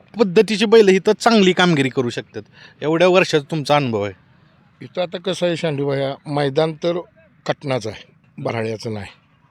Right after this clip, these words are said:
Speaker 2: आता एक बैल, एक दुसरा बैल, एक आदत बैल, एक बैल.
Speaker 1: हम्म.
Speaker 2: आता दोन्हीचा मॅच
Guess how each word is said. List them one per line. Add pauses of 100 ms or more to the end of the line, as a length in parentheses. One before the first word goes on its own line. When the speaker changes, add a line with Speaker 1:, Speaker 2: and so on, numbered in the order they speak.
(640)
Speaker 2:
आता (140)
एक
बैल, (280)
एक
दुसरा
बैल, (1080)
एक
आदत
बैल, (1120)
एक
बैल. (120)
Speaker 1:
हम्म. (640)
Speaker 2:
आता (160)
दोन्हीचा
मॅच